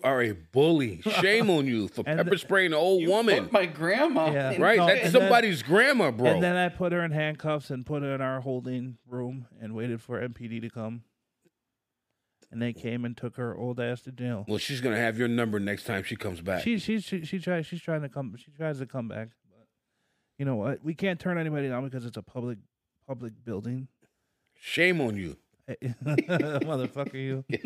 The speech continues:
Speaker 1: <laughs>
Speaker 2: No, but it, it, I love my job. It's,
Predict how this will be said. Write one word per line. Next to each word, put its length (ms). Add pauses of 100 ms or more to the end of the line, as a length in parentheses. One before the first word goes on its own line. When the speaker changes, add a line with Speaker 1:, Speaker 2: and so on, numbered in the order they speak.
Speaker 1:
<laughs> 280
Speaker 2:
No, 300 (120)
but 260 (180)
it, 80 (160)
it, 160 (520)
I 80
love 180
my 140
job. 260 (300)
It's, 180